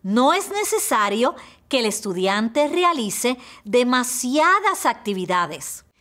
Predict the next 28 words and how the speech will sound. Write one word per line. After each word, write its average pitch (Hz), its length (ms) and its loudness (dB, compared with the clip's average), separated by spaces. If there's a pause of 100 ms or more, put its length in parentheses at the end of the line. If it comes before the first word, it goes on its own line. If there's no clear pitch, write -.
(280)
ya 220 300 -2
que 202 120 -2
debe 233 340 2
mantener 370 680 0 (220)
sus - 320 -2
calificaciones 233 960 -2
altas, 294 720 0 (220)
sino 262 600 2
que 208 160 -2
debe 214 360 2
buscar 285 520 0
actividades 294 800 0
que 240 140 -2
lo 190 100 2
apasionen 302 920 0 (340)
y 302 140 0
que 247 160 0
disfrute 269 640 0
de 214 100 0
verdad. 170 440 -4 (600)
Las 208 340 0
obligaciones 202 840 0
laborales 330 840 2 (280)
también 240 600 0
se 277 160 0
tienen 202 340 -2
en 214 160 0
cuenta, 311 600 -4